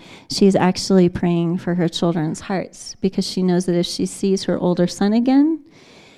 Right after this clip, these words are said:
and he knows that she's going to, and she, he knows that she's a believer, that he would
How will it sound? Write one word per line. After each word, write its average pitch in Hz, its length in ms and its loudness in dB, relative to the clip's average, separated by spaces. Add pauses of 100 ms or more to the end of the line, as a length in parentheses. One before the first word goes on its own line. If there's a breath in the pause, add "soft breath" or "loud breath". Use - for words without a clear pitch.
(340 loud breath)
and 180 100 2
he 202 220 4
knows 185 260 4
that 185 140 -2
she's 185 260 -2
going 175 400 2
to, - 300 -10
and 165 100 0
she, 185 320 0
he 196 180 2
knows 175 300 2
that - 140 -2
she's 185 280 0
a 170 60 2
believer, 175 600 -2 (400 loud breath)
that - 120 -2
he - 200 -2
would 170 180 2